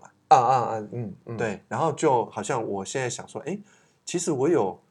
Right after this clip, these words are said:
Speaker 1: 我好像有一个很，很重要的，呃，东西想要分享给大家啊，但是呢，我老是找不到到底要怎么来做这个事，就是他们一直在讲说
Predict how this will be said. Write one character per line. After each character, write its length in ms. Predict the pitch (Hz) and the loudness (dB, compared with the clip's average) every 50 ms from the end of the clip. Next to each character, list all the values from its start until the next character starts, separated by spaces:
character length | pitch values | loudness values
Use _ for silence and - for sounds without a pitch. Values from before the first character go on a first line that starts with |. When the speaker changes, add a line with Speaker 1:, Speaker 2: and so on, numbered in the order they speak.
| _ _ _ _ | _ _ _ _
Speaker 1:
我 100 | 135 151 | -10 -8
好 140 | 156 131 110 | -8 -8 -6
像 180 | - 160 139 | -6 -6 -4
有 120 | 110 98 113 | -4 -4 -4
一 40 | |
个 160 | 120 - 117 107 | -2 -2 -2 -2
很， 320 | - - 107 95 92 95 - _ _ _ _ _ _ _ _ | -4 -6 -10 -10 -10 -14 -20 _ _ _ _ _ _ _ _
很 200 | - 113 107 104 | -12 -10 -8 -4
重 300 | - 208 196 156 139 131 | 0 0 0 0 0 0
要 260 | 170 175 139 113 101 | 0 0 0 -2 -2
的， 320 | 98 113 107 104 95 90 - _ _ _ _ _ _ _ _ _ _ - _ _ _ _ | -2 0 0 0 -2 -4 -8 _ _ _ _ _ _ _ _ _ _ -20 _ _ _ _
呃， 280 | - 110 107 98 95 95 | -10 -8 -8 -8 -6 -4
东 200 | - 127 139 139 | -2 -2 -2 -2
西 260 | 139 - 135 131 131 | -4 -6 -6 -6 -6
想 280 | 127 - 117 92 95 | -6 -6 -8 -6 -4
要 160 | 110 117 107 104 | -2 -2 -2 -2
分 180 | - 131 127 | -4 -6 -8
享 180 | 127 - 98 - - | -8 -8 -12 -14 -16
给 80 | 98 | -14
大 240 | - - 127 101 101 | -10 -8 -6 -6 -6
家 320 | - 117 107 101 107 - - _ | -4 -4 -4 -4 -6 -10 -16 _
啊， 100 | - 147 143 | -12 -8 -6
但 160 | - 160 139 | -4 -4 -4
是 160 | 135 - 156 127 | -4 -4 -4 -4
呢， 240 | 104 101 101 95 - | -4 -6 -8 -8 -10
我 160 | - 98 95 - _ _ - | -10 -10 -10 -12 _ _ -8
老 120 | - 95 | -8 -8
是 140 | 95 - 120 | -6 -8 -8
找 100 | - 107 | -8 -8
不 140 | - - 101 | -10 -8 -4
到 180 | 117 117 107 98 | -2 -2 -2 -2
到 180 | - 123 110 | -4 -4 -6
底 120 | 95 107 98 | -6 -6 -6
要 100 | 101 110 | -6 -6
怎 160 | - 98 95 | -6 -8 -12
么 100 | 95 92 95 | -14 -14 -14
来 180 | 92 95 95 95 _ | -16 -16 -16 -18 _
做 200 | _ - 127 107 | _ -10 -8 -8
这 100 | 101 110 | -6 -8
个 60 | 95 | -8
事， 180 | 95 - - 104 | -6 -8 -8 -8
就 140 | 98 - 131 | -10 -10 -10
是 160 | 120 135 131 - - _ _ _ _ | -8 -8 -10 -10 -14 _ _ _ _
他 120 | - 143 | -8 -6
们 120 | 143 123 120 | -6 -6 -6
一 20 | |
直 60 | 117 | -4
在 120 | - 113 120 | -2 -2 -2
讲 240 | 113 - 107 95 95 | -2 -4 -8 -10 -10
说 400 | - - 107 107 104 104 104 | -8 -6 -4 -4 -2 -4 -6